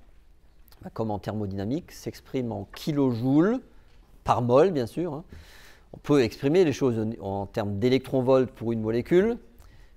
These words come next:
et si on exprime les joules en, les choses, pardon, en joules, en kilojoules, il faut les ramener à une mole. Vous connaissez le nombre, euh, d'objets qu'il y a dans une mole ? On va juste voir une petite révision, mademoiselle.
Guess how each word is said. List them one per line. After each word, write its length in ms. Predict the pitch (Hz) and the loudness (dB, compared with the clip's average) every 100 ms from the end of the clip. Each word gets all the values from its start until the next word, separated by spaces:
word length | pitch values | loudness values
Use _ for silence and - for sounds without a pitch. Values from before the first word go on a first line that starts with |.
| - | -14
et 40 | |
si 100 | - | -8
on 80 | 110 | -6
exprime 380 | 120 - 139 123 | -6 -4 -4 -2
les 120 | 113 | -4
joules 240 | 120 139 | -4 -4
en, 220 | 110 107 - - - | -4 -6 -12 -20 -14
les 80 | 117 | -12
choses, 320 | 101 160 143 | -4 0 0
pardon, 300 | - 120 120 | 0 -4 -4
en 40 | 110 | -4
joules, 240 | 120 269 | -4 -4
en 140 | 107 | -6
kilojoules, 640 | 101 - 104 98 135 170 208 - - - - - - | -8 -6 -6 -2 0 0 -2 -10 -20 -20 -20 -20 -18
il 120 | 113 104 | -14 -10
faut 200 | - 135 | -2 0
les 120 | 120 | 0
ramener 680 | 104 113 123 131 156 196 190 - - | 2 2 2 4 4 4 0 -12 -12
à 120 | - 117 | -8 0
une 240 | 147 156 | 2 4
mole. 440 | 160 175 165 110 98 - - _ - - - - - - - - | 10 10 10 6 -2 -14 -20 _ -20 -20 -18 -20 -20 -20 -20 -8
Vous 140 | 120 | -4
connaissez 380 | 123 160 151 214 | 2 2 4 6
le 120 | 208 | 6
nombre, 320 | 165 170 190 170 | 4 2 2 4
euh, 320 | 180 175 165 160 - - - - | 6 6 2 -8 -20 -20 -20 0
d'objets 380 | 127 151 151 196 | 4 4 4 2
qu'il 160 | 175 | 2
y 80 | 156 | 0
a 60 | 156 | 2
dans 120 | 151 | 2
une 220 | 143 160 | 2 2
mole ? 360 | 165 180 214 214 - - - - | 6 8 6 2 -10 -20 -18 -10
On 60 | |
va 60 | 117 | -6
juste 120 | 135 | -4
voir 220 | 131 170 | 0 0
une 60 | 156 | 0
petite 160 | 156 | -4
révision, 560 | - 139 139 139 170 196 - - | -2 -2 0 0 0 0 -6 -6
mademoiselle. 440 | 131 143 156 190 | 0 4 4 4